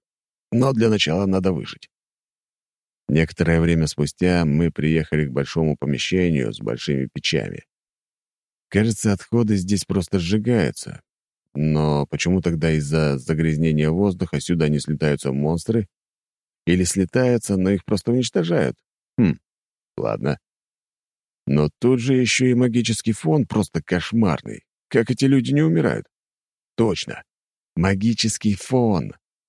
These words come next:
Возможно, это скроет применение магии.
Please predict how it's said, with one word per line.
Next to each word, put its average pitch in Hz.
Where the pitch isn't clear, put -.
Возможно, 92
это 95
скроет 101
применение 101
магии. 110